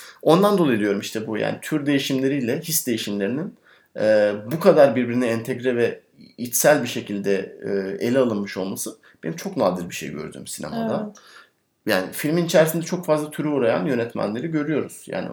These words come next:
Speaker 1: o şekilde sinemasal denemeler de görüyoruz. Filmin içerisinde çok aniden his değiştiren yönetmenler de görüyoruz. Az önce ya, ya Çağınırmak yani değil mi?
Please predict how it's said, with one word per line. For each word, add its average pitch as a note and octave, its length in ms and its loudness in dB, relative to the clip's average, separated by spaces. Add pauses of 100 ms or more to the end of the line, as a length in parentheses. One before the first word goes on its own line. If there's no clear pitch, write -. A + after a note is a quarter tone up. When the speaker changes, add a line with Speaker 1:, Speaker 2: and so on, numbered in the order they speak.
Speaker 1:
o - 120 -6
şekilde G#2+ 420 -8
sinemasal A2+ 560 -4
denemeler G#2+ 460 -2
de G2+ 60 -2
görüyoruz. D#2 580 -10 (580)
Filmin E3+ 260 2
içerisinde G3 320 4
çok - 220 -4
aniden D#3+ 420 6
his D#3+ 220 0
değiştiren D3+ 360 2
yönetmenler C#3 640 2
de G2+ 40 -2
görüyoruz. F2 420 -4
Az A#2 160 0
önce A#2+ 280 -2
ya, A#2 200 -4
ya A2+ 160 -6
Çağınırmak C3 580 2
yani D2 320 -6
değil D4 120 -2
mi? A3+ 120 -2